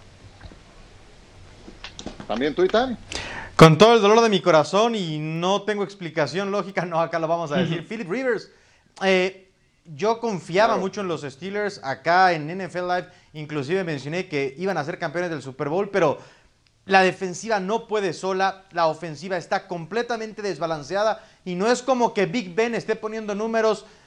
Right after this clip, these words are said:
Speaker 2: de Aaron Rodgers o de Pat Mahomes, ni mucho menos. Entonces,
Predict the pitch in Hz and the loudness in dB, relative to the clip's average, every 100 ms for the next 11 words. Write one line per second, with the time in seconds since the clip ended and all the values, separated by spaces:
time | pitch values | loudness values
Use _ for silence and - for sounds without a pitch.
0 | _ - 131 170 196 220 185 156 247 262 | _ -12 0 6 6 6 -2 0 2 2
1 | 233 214 208 175 156 147 151 156 208 214 | 0 -4 -4 -4 -4 -4 -6 0 0 0
2 | 185 180 240 233 190 165 - 180 262 226 | -4 -4 -6 -6 -8 -10 -10 -6 -6 -6
3 | 170 165 220 220 - | -8 -8 -6 -6 -10